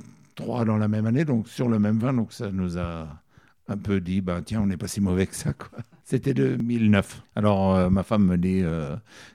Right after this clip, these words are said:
que c'est bien fait pour moi, j'avais qu'à présenter plus tôt. <laughs> Mais comme on n'avait jamais présenté, on ne risquait pas d'en avoir, quoi. Quand je faisais le courtier, j'avais eu un collègue qui avait présenté du, du vin à un salon comme ça, et il avait réussi une médaille d'or, et il n'avait pas fourni à,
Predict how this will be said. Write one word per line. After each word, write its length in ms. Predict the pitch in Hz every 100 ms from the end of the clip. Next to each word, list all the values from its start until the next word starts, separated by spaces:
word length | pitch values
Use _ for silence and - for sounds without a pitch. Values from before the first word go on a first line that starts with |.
| -
que 100 | 98
c'est 200 | - 87
bien 160 | 87 82
fait 140 | 92
pour 160 | 85 85
moi, 140 | 95
j'avais 200 | 113 95
qu'à 140 | 85
présenter 400 | 82 110 87 90
plus 220 | 110 90 -
tôt. 200 | - - -
<laughs> 100 | -
Mais 100 | 120
comme 240 | - 135
on 80 | 127
n'avait 220 | 131 139
jamais 280 | 120 120 113
présenté, 420 | 107 113 110 101
on 60 | 139
ne 260 | 104 107
risquait 320 | 95 107 - 92
pas 140 | 123
d'en 180 | 95 85
avoir, 340 | 76 78 -
quoi. 140 | - 135 _ _ _ -
Quand 80 | -
je 40 | 104
faisais 180 | 123 135
le 60 |
courtier, 300 | 143 107 -
j'avais 220 | 143 117 113
eu 100 | 113
un 120 | 110
collègue 300 | 113 117 123
qui 180 | - 104
avait 200 | 98 107
présenté 500 | - 143 117 110 120
du, 800 | 110 101 95 90 87 82 71 67 - -
du 140 | 92 101
vin 300 | 107 123 101
à 40 |
un 40 | 95
salon 240 | 101 113
comme 180 | 110 92
ça, 200 | 127 135 - 92 -
et 100 | -
il 100 | 101
avait 180 | 98 95
réussi 400 | 98 113 - 117
une 120 | 113
médaille 280 | 104 95 95
d'or, 280 | 95 127 123
et 300 | 101 95 90
il 100 | 92
n'avait 200 | 98 95
pas 120 | 123
fourni 460 | 117 - 104 107 113
à, 380 | 95 85 92